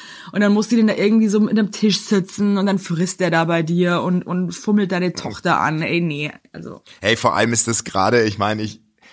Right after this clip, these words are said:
Speaker 2: ist es gerade bei uns halt schon, das Thema wird langsam so präsent, weißt du, was ich
Speaker 1: Ja,
Speaker 2: meine?
Speaker 1: voll, Mann.
Speaker 2: Weil der, ähm,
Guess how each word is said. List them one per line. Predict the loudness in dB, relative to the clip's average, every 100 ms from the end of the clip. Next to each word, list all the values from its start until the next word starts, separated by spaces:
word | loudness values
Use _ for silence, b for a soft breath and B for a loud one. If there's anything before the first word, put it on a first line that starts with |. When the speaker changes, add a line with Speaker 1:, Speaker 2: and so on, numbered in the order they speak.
| B B _ -12 -12 _ -10
Speaker 2:
ist | -6
es | -2 -2
gerade | 0 -2 0
bei | 0
uns | 0 0 0
halt | -2 -2
schon, | -2 -4 -4 -8 _
das | -10 -8
Thema | -2 2 4
wird | 2 2
langsam | 0 0 2 0
so | 2 2 2 2 0 _ _
präsent, | -4 -2 2 2 2 0 -4
weißt | -4 -4
du, |
was | -4
ich | -2
Speaker 1:
Ja, | -2
Speaker 2:
meine? | -2 -2
Speaker 1:
voll, | -2 -2
Mann. | -2 -4 -6 -10 _ _ _ _
Speaker 2:
Weil | 0 2 2 0 -4 _ _ _ _ _
der, | 2 4 4 2 0 -2
ähm, | -2 -2 -2 -2 -4 -6